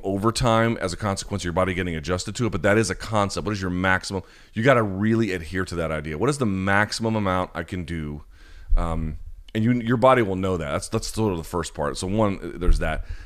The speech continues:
Second part is, if you're sore a lot, sort of look at the way in which you're lifting or what makes some adjustments about how you're lifting. Most, if not nearly all, soreness comes from the eccentric part of the exercise, not the concentric,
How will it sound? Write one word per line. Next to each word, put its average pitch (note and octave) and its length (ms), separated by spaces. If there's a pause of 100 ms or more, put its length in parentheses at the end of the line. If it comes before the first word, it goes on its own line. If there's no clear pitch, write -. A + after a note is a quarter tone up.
Second F3 260
part C3+ 160
is, A2+ 240
if G#2+ 160
you're G#2 160
sore D#3+ 460
a E2+ 80
lot, F#2+ 560
sort A2 180
of F#2+ 60
look A#2 120
at A2+ 60
the A2+ 80
way A2 140
in A2 60
which G#2+ 160
you're E2+ 100
lifting G2+ 420
or F2+ 140
what G2+ 180
makes G#2 280
some G2+ 100
adjustments G2 640
about E2+ 280
how G2+ 120
you're A#2 120
lifting. C3 400 (580)
Most, B2 540
if G#2+ 140
not G#2+ 160
nearly A2 180
all, G#2 320
soreness A2+ 480
comes G#2+ 240
from F#2+ 240
the D#2+ 220
eccentric B2+ 580
part C3 320
of G#2+ 160
the A#2 140
exercise, A#2+ 400
not G#2 160
the - 60
concentric, A#2 840